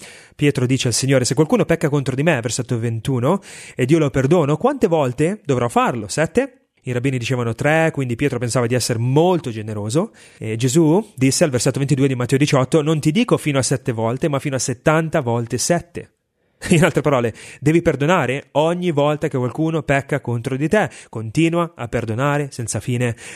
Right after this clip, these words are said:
E poi racconta una parabola che fa capire il punto. Ed è una parabola che rappresenta Dio ed il peccatore. Il re della parabola è Dio, l'uomo che ha un grande debito è il peccatore.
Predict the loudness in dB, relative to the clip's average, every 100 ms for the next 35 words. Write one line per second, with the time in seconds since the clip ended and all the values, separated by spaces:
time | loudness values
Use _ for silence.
0 | -2 0 4 4 4 2 0 0 0 2
1 | 2 2 0 -2 0 -2 -2 -6 _ -4
2 | -2 0 -2 0 -2 -2 -10 _ _ _
3 | _ _ -2 0 2 2 -2 -2 0 -2
4 | 0 2 2 2 0 -2 -4 -4 -4 -4
5 | -2 -2 0 -2 0 -2 0 0 4 4
6 | 2 -2 _ _ _ -8 -6 -6 -6 -4
7 | -6 -8 -14 _ _ _ 0 2 4 4
8 | 2 2 2 0 -2 -2 -2 -4 _ _
9 | _ _ -6 0 4 4 0 _ _ _
10 | _ 0 2 2 0 -2 0 0 2 2
11 | 2 0 -4 -4 -6 -4 -4 2 2 2
12 | -4